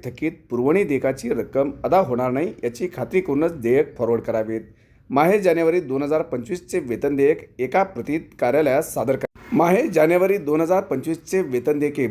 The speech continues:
बारा जानेवारी दोन हजार पंचवीसपर्यंत देयके ऑनलाइन फॉरवर्ड करावीत व हार्ड कॉपी दिनांक तेरा जानेवारी दोन हजार पंचवीसपर्यंत सादर करावी. देयके विहित मुदतीत व वेळेत सादर करावे.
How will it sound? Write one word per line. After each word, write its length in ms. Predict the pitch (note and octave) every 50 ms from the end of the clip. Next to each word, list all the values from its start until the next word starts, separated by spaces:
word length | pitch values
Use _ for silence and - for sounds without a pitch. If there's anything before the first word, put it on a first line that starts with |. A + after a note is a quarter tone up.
| G#2+ A2 A#2
बारा 300 | C#3 D3 D3 D#3 F#3 G3+
जानेवारी 500 | - - C3+ A#2 A#2+ C#3 C#3+ D3 D#3+ F#3
दोन 260 | D#3+ B2 C3 C3+ C#3+
हजार 200 | D3+ C#3+ F3 F3+ F#3+
पंचवीसपर्यंत 720 | F#3+ - B2+ A2+ - E3 - - - C#3 C#3 D3+ C#3+ -
देयके 440 | E3 C#3 A#2 A#2+ A#2+ A#2 C3 D#3 E3 - - -
ऑनलाइन 320 | B2 C3 C#3 D#3 F#3 F#3
फॉरवर्ड 340 | F#3 - C#3+ A#2+ C3 C3+ C3
करावीत 460 | - - B2+ B2+ B2+ C#3 E3 E3+ - - _ _ _ _ _ _
व 140 | - D3+ D3
हार्ड 300 | - G#2+ C3+ E3+ G3 G#3
कॉपी 340 | - - D3 B2 C#3 B2 A2
दिनांक 420 | A2+ A#2 B2+ D3+ D#3 C#3+ B2 A2 - - _ _ _ _ _ _ _ _ - -
तेरा 220 | - - - G3+ G#3
जानेवारी 460 | G3+ F3+ E3 D#3+ E3 D#3+ D#3+ E3+ G#3
दोन 240 | F#3+ C#3+ C3 D3 D3
हजार 220 | D3+ C#3+ D#3 F3 F3+
पंचवीसपर्यंत 680 | - - C3 C3 D#3+ E3 - - B2+ B2+ C3+ C3+ -
सादर 340 | - - C#3+ A#2+ A#2+ B2 A#2+
करावी. 400 | - A#2+ A#2 A2+ A2+ A2+ A2+ G#2
देयके 480 | A2 A#2 A#2+ C#3+ D3+ D3 D3+ F#3 F#3+
विहित 520 | F3 C#3+ A#2+ A2 A#2+ B2+ C3+ E3+ A#3 - A#3+
मुदतीत 420 | E3 C#3+ C#3 C#3 - F#3+ F3+ C3+
व 160 | D3+ E3 E3
वेळेत 320 | D3 B2 B2+ B2+ C#3 E3 D#3
सादर 340 | - - B2+ A#2+ B2+ C#3
करावे. 420 | C3+ - A#2+ A2+ A2+ A2 A2 G#2+